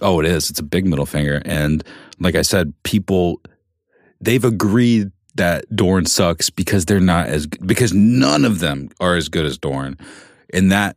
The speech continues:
in that certain category. And so they're like, "Oh, but if we all agree it's bad, then, like, the amount that they are good doesn't count socially." But it's like, well, it does count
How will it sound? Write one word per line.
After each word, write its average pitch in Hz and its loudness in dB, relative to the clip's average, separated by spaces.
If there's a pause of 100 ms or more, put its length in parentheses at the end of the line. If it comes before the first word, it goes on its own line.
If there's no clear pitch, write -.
(420)
in 90 2
that 98 0 (540)
certain - -2
category. 65 -4 (340)
And 90 0
so 92 0
they're 95 0
like, 85 -2 (260)
"Oh, 110 4
but 92 0
if - -2
we 110 2
all 95 2
agree 123 2
it's 123 -2
bad, 127 0
then, 104 2
like, 95 0 (380)
the 90 -2
amount 92 2
that 107 0
they 95 2
are 90 0
good 85 2 (200)
doesn't 95 0
count 80 -2 (220)
socially." 67 -2
But 92 -4
it's 90 -2
like, 85 -2
well, 120 2 (520)
it 143 2
does 117 2
count 107 0